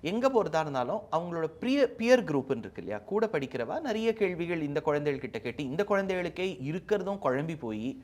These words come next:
நிறைய அந்த மாதிரி ஒரு சிச்சுவேஷன்ல இருக்கும். அப்ப நான் என்ன பண்ணிடுவேன், நிறைய ஆப்ஷன்ஸ் கொடுப்பேன். ஆ, ஒரு ஆப்ஷன் என்னன்னா, ஹனுமான் வாயுவினுடைய அம்சம்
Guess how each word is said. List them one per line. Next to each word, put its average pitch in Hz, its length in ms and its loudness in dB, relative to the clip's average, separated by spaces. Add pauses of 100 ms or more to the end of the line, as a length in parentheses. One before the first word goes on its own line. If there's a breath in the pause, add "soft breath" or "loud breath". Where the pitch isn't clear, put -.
(260 loud breath)
நிறைய 262 440 10
அந்த 202 240 8
மாதிரி 247 340 8
ஒரு 190 180 8
சிச்சுவேஷன்ல 147 640 -6
இருக்கும். - 280 -8 (520 loud breath)
அப்ப 233 200 4
நான் 220 100 4
என்ன 220 200 0
பண்ணிடுவேன், 185 360 -2
நிறைய 180 420 -4
ஆப்ஷன்ஸ் 202 520 -2
கொடுப்பேன். - 320 -12 (760 soft breath)
ஆ, 151 300 6
ஒரு 240 220 8
ஆப்ஷன் 247 360 4
என்னன்னா, 131 380 -2 (540)
ஹனுமான் 226 480 4 (680)
வாயுவினுடைய 151 760 2
அம்சம் 127 440 -8